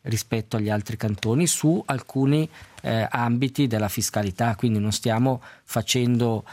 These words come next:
una rivoluzione del sistema, stiamo semplicemente portando il Canton Ticino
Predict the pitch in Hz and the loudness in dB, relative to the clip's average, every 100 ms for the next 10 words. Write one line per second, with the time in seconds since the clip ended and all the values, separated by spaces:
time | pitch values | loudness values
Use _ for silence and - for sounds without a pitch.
0 | - - 131 120 120 120 120 - 131 127 | -14 0 0 2 0 0 0 0 0 0
1 | 120 - 151 - 143 85 85 - 123 123 | 0 -2 -4 0 0 0 -4 -4 -2 0
2 | 123 123 110 123 - 120 131 127 151 - | 0 -2 -2 -2 0 2 2 0 -2 -2
3 | 113 117 117 127 - 110 104 123 - 139 | -4 0 0 0 0 -2 0 -2 0 -2
4 | - 113 127 | 2 2 2